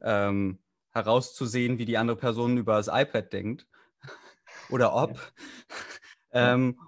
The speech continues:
Speaker 1: und genauso aber eben, äh, in meinen Augen eben auch in die andere Richtung. Das sind, ja.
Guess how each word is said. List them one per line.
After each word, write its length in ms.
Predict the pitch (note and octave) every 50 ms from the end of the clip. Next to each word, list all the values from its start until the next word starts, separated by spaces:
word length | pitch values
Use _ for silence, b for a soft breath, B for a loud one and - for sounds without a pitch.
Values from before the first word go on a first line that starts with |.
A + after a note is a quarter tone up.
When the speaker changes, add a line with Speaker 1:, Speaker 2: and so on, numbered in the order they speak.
| b
Speaker 1:
und 160 | - - D3+ -
genauso 340 | D3+ C#3+ C#3+ C#3+ D3 C#3+ C#3
aber 220 | D3 D3 D3+ C#3
eben, 260 | C3+ D3 D3+ D3+ C#3+ -
äh, 640 | - - - - - - - - - - - - -
in 100 | B2+ B2+
meinen 260 | A#2+ B2 B2+ B2 A#2+
Augen 280 | B2 A#2+ A#2+ B2 B2 A#2+
eben 180 | B2 B2 A#2
auch 140 | A2 A#2 A2+
in 80 | B2+ A#2+
die 80 | C3
andere 280 | C3 D3+ E3 D3+ A2 -
Richtung. 340 | - F#2 - - G#2 G#2 G#2
Das 140 | A2 G#2+ -
sind, 400 | A#2+ A#2+ A2+ - - - - _ _ _ _ _ _ _ _ _ _ _ _ _ _ _ _ _ _ _ _ _ _ _ _ _ _
ja. 300 | - A#2+ G2+ F2+ F#2